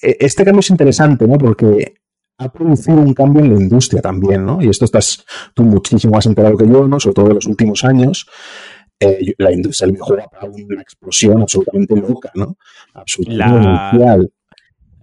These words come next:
Speaker 2: El otro día, re-, refiriéndote a lo que tú dices, ¿no? De lo que te va gustando, de cómo vas refinando el gusto, de cómo vas distribuyendo tu tiempo, ¿no? El tiempo, volvemos otra vez al tiempo, el tiempo vuelve a ser,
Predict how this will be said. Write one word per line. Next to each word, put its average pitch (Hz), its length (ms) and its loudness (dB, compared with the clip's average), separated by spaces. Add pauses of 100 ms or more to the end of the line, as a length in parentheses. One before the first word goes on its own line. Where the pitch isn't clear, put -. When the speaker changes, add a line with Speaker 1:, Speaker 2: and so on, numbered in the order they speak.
Speaker 2:
El 120 200 -4
otro 131 240 -2
día, 147 240 -4
re-, 113 240 -8
refiriéndote 104 640 -10
a 117 60 -4
lo 117 100 -4
que 104 100 -10
tú 113 120 -10
dices, 107 320 -8
¿no? 117 120 -8
De 110 120 -8
lo 98 120 -10
que 98 100 -18
te 95 120 -14
va 98 120 -10
gustando, 120 520 -10
de 104 80 -6
cómo 110 220 -10
vas 110 140 -8
refinando 101 520 -12
el 90 60 -12
gusto, 113 320 -12
de 98 120 -8
cómo 107 220 -10
vas 110 180 -8
distribuyendo 98 680 -16
tu 90 120 -18
tiempo, 104 400 -14
¿no? 95 140 -16
El 87 100 -18
tiempo, 95 300 -16
volvemos 95 360 -16
otra 101 160 -16
vez 95 100 -16
al 92 120 -14
tiempo, 107 300 -14
el 85 80 -20
tiempo 95 260 -18
vuelve 101 240 -10
a 95 60 -10
ser, 117 300 -6